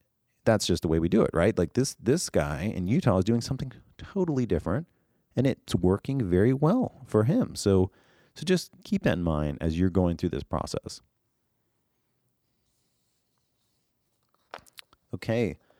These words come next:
the last, the last part of,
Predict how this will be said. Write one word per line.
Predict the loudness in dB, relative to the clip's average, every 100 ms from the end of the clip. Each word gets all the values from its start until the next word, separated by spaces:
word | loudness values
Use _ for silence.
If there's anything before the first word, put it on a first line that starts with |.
| _ _ _ _ _ _ _
the | 0 2
last, | 2 0 0 0 -2 -8 -14 -16 -20 -12
the | -4
last | 0 0 -2 -4
part | -2 -2 -2 -8 -20 -20 _ -4
of, | 0 0 -2